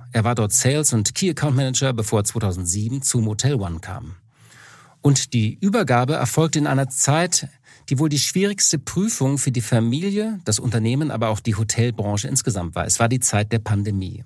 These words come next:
Eine Zeit, in der die Familie zweihundert Millionen Euro verlor, dank üppiger Cash-Reserven aber überstand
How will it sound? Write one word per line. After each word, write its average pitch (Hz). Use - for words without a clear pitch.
Eine 131
Zeit, 175
in 135
der 127
die 120
Familie 165
zweihundert 170
Millionen 131
Euro 147
verlor, 113
dank 190
üppiger 143
Cash-Reserven 107
aber 113
überstand 113